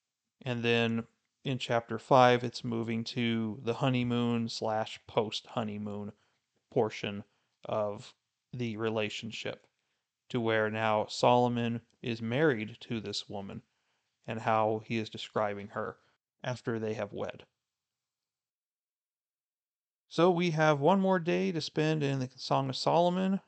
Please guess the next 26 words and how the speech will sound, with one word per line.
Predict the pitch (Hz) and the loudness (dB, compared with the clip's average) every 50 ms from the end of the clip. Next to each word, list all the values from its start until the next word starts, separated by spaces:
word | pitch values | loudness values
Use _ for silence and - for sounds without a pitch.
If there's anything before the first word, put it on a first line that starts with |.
| _ | _
and | - 127 127 127 | -6 -4 -2 0
then | 127 127 | 0 0
we | 127 127 131 | 0 0 0
will | 131 135 135 131 | 2 2 2 2
go | 127 127 123 123 123 127 131 | 2 0 0 2 2 0 0
into | - 120 120 120 123 123 - - 123 120 120 | -2 -4 -4 -6 -6 -6 -4 -2 -2 0 0
the | 117 117 107 | -2 -2 -4
book | 110 117 117 - | -4 -4 -4 -4
of | 120 113 110 - - | -4 -6 -6 -4 -4
Isaiah, | 120 113 113 120 117 113 113 117 113 107 107 101 85 78 - _ _ _ _ _ _ _ _ _ | -4 -2 -2 -2 -4 -4 -6 -6 -6 -6 -6 -6 -8 -8 -10 _ _ _ _ _ _ _ _ _
the | - 120 | -6 -4
longest | 113 117 127 151 160 156 151 156 151 - - - - | 0 4 4 6 6 4 2 0 0 -2 -4 -6 -4
of | - 127 127 123 | -4 -4 -4 -4
the | 123 | -8
prophets. | 120 - - - - - - - - _ - - - - - - _ _ _ _ _ _ _ _ _ _ _ _ _ _ - | -8 -4 -4 -4 -4 -4 -8 -14 -18 _ -14 -14 -14 -14 -14 -18 _ _ _ _ _ _ _ _ _ _ _ _ _ _ -8
But | 131 117 | -6 -4
it | 110 127 131 120 | 0 0 0 0
is | 107 - | -2 -2
so | - - - - 135 123 123 123 127 123 | -2 -2 0 2 2 4 4 4 2 0
full | - - - - - 120 117 117 117 113 - | -2 -8 -12 -6 -2 0 2 2 0 0 -2
of | 113 110 107 113 117 - | -2 -4 -4 -6 -8 -8
wisdom | 117 113 113 110 110 117 117 113 110 107 104 | -6 -6 -4 -4 -4 -6 -6 -6 -6 -6 -6
and | 110 113 | -8 -8
so | - - - - 135 127 127 | -6 -6 -4 -2 0 0 -2
full | 123 - - - 131 123 120 120 117 117 85 | -2 -4 -4 0 2 4 4 4 4 2 0
of | 117 113 107 107 | -2 -4 -6 -8